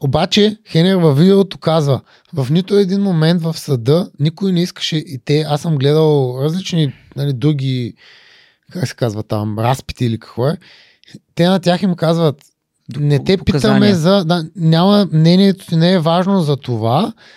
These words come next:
Speaker 1: мнението ти важ-, е важно за това. И той каза: "Никога не са ме питали, според мен този човек контузи ли другия нарочно. Те ме питат
Speaker 2: Той показа и
Speaker 1: технически
Speaker 2: отговори.
Speaker 1: аспекти"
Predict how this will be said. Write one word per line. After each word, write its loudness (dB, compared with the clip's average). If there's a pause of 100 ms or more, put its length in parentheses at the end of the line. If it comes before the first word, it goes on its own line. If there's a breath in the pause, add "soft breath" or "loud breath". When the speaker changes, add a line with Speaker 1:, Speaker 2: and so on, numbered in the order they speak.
(240 soft breath)
Speaker 1:
мнението 0
ти -10
важ-, -2
е 0
важно 2
за -2
това. -2
И -8
той -4
каза: -2
"Никога -4
не -4
са -6
ме -2
питали, -2 (500 loud breath)
според 0
мен 0
този 2
човек 0
контузи 0
ли 0
другия 2
нарочно. -2 (200)
Те -6
ме -2
питат -4 (440 loud breath)
Speaker 2:
Той -2
показа -2
и 2
Speaker 1:
технически 0
Speaker 2:
отговори. 4
Speaker 1:
аспекти" -4